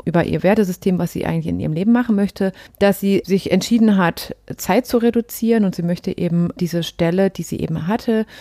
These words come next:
äh, mit jemand anderem teilen und hat dann ihre jahrelange Stellvertretung, die ihr vorher eben unterstellt war, äh, gefragt, ob sie sich das vorstellen könnte. Und die beiden sind dann ein Tandem geworden.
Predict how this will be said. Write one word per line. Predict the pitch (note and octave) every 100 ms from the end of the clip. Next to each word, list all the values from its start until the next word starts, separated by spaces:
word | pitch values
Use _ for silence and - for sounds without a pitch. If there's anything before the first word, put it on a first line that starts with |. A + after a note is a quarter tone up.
| - -
äh, | F3+ F#3
mit | F#3 F3
jemand | F3+ E3+ E3
anderem | D#3+ D#3+
teilen | D#3 - D3 C#3+
und | - -
hat | E3 -
dann | F#3 G#3 -
ihre | - F3
jahrelange | E3+ E3 D#3+ D#3+ D#3+ D#3 D3
Stellvertretung, | - D3 D#3+ - B3+ - - B3+ C4+ - C4 C4 B3+
die | F#3 F3+ F3+ - -
ihr | F#3 F3 -
vorher | - - F#3+ G#3 G#3 -
eben | E3 D#3
unterstellt | - F3+ - D#3+ - D#3 F3 A#3 -
war, | G#3+ G#3+ A3 - - - - -
äh, | -
gefragt, | F3+ F#3+ F3 F3 -
ob | -
sie | F3
sich | E3 E3+
das | F3
vorstellen | - E3 D#3+ - -
könnte. | - - - - E3
Und | - E3+
die | A3
beiden | A#3+ F3+ E3+ F3+ G3+ G#3
sind | E3+ D#3
dann | D#3+
ein | E3 F3
Tandem | - D#3 D#3+ D#3
geworden. | D3 - D#2 - D#3+